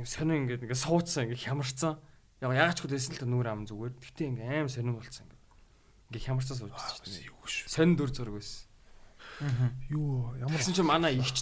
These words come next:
Speaker 1: дотор нь бас явж байсан гэж аахгүй. Гэхдээ машина дотор шүү дээ, тэр. Өөр дотор.
Speaker 2: Аа, би нөгөө нэг тээвэр зуучтай л, юу, логистик компанид ажиллаж байхад, нөгөө
Speaker 3: Яв-, я-, я-,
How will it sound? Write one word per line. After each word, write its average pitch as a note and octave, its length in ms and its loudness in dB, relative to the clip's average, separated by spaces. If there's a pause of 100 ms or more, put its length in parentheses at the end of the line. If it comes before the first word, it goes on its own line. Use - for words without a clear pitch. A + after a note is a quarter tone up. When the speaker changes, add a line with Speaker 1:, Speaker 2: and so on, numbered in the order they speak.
Speaker 1:
дотор - 240 -6
нь B2 80 0
бас G2+ 160 -6
явж F#2 80 -12
байсан - 160 -14
гэж - 160 -20
аахгүй. - 160 -20
Гэхдээ - 480 -12
машина B2 240 -6
дотор - 160 -16
шүү - 80 -18
дээ, B2+ 160 -12
тэр. - 80 -20 (880)
Өөр C3 120 -16 (120)
дотор. - 220 -20 (500)
Speaker 2:
Аа, A#2+ 240 2 (400)
би E3+ 160 2
нөгөө C3 280 6 (120)
нэг - 40 -10 (520)
тээвэр C#3 240 6
зуучтай A2 400 -2
л, - 80 -12 (400)
юу, A2+ 160 4 (560)
логистик B2+ 320 6
компанид G#2+ 320 4
ажиллаж - 240 -8
байхад, - 140 -10 (720)
нөгөө - 1200 0
Speaker 3:
Яв-, D#3+ 240 8
я-, E3+ 180 8
я-, E3 240 6